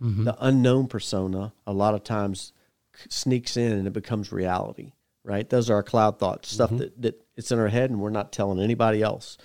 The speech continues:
Speaker 1: Right.
Speaker 2: But then it, it comes to reality, either home or work, and that's where bad things happen. But it, but if you're the same person at home and work,
Speaker 1: Mm-hmm.
Speaker 2: those two personas are together and the unknown persona never becomes reality.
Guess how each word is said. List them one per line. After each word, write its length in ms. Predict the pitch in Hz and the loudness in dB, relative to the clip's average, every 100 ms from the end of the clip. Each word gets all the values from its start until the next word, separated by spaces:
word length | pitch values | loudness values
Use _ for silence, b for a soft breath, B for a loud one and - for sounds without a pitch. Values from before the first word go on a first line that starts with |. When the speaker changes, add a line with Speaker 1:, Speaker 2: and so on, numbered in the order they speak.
| - | 0
Speaker 1:
Right. 240 | 120 110 b - | 0 0 b -2
Speaker 2:
But 160 | 127 | 2
then 220 | 131 117 | 4 4
it, 80 | 123 | 4
it 220 | - 123 - | 0 -4 0
comes 240 | 139 131 | 0 0
to 80 | 123 | 0
reality, 500 | 117 117 135 127 110 | 2 2 2 2 0
either 360 | - 117 113 | 0 0 0
home 420 | 98 120 120 120 - | 2 2 4 2 -2
or 140 | 104 | -4
work, 360 | 95 104 101 - | -2 -2 -4 -4
and 140 | 98 | -2
that's 180 | 104 - | -2 -2
where 80 | 113 | -4
bad 360 | 101 104 101 | 0 2 2
things 220 | - 98 - | -2 -4 0
happen. 360 | 104 - 95 b b b b | 0 0 -8 b b b b
But 140 | 117 | 4
it, 240 | 117 - | 4 0
but 100 | 123 | 2
if 160 | 120 120 | 2 4
you're 140 | 127 | 2
the 100 | 117 | 4
same 360 | 113 - 135 143 | 2 4 4 4
person 480 | - 135 127 127 110 | 2 2 2 2 2
at 100 | 101 | 2
home 380 | 110 123 127 139 | 2 4 4 2
and 220 | 123 127 | 0 2
work, 480 | 120 117 104 - - _ - | 4 2 2 -6 -20 _ -16
Speaker 1:
Mm-hmm. 220 | 143 127 143 | -12 -8 2
Speaker 2:
those 220 | 120 123 | 4 4
two 180 | - 131 | 4 0
personas 520 | 117 - 127 123 110 | 0 0 2 4 2
are 60 | 110 | 0
together 460 | 104 101 113 107 101 | 0 2 4 2 0
and 260 | - 104 | 0 0
the 120 | 107 | 0
unknown 340 | 110 107 107 107 | 0 2 2 0
persona 400 | 98 - 104 98 | -2 0 0 2
never 280 | 104 98 101 | 2 0 -2
becomes 400 | 104 98 101 101 | -4 -2 -4 -2
reality. 600 | 98 98 92 90 98 | 0 0 0 -4 -10